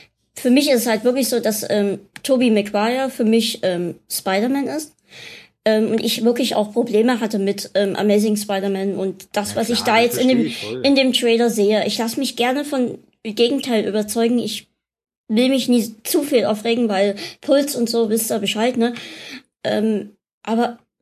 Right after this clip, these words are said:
Speaker 2: Nee, du,
Speaker 1: auch,
Speaker 2: ich versteh's
Speaker 1: auch die
Speaker 2: voll.
Speaker 1: Sache mit dem Tony Stark da drin, irgend-, mich, das, das ist so halt, äh, so,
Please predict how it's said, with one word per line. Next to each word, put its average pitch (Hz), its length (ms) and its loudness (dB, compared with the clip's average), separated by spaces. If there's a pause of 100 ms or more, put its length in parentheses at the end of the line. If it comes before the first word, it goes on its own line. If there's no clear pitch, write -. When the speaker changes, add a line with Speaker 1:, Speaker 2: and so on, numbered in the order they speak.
(100)
Speaker 2:
Nee, 165 280 2
du, 233 120 -6
Speaker 1:
auch, 311 180 6
Speaker 2:
ich - 80 -6
versteh's - 300 0
Speaker 1:
auch 320 120 2
die 339 100 2
Speaker 2:
voll. 294 100 4
Speaker 1:
Sache 294 280 2
mit 269 200 2
dem 254 280 2
Tony 285 320 4
Stark 262 420 -4
da 269 100 -2
drin, 233 320 0
irgend-, 302 360 0 (220)
mich, 285 380 -2 (460)
das, 269 240 -4
das 262 220 -4
ist 302 200 -4
so 285 260 2
halt, 262 220 0 (640)
äh, - 300 -4
so, 240 320 0